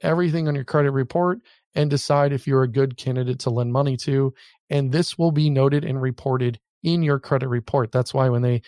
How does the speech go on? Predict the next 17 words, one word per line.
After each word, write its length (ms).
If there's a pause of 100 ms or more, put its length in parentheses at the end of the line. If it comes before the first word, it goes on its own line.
(200)
ask 280
you, 120
"May 260
I 120
run 200
your 120
credit 280
report?" 460
it 140
is 140
a 100
hard 260
inquiry 440
that 140
they're 180
running. 360 (480)
Now, 300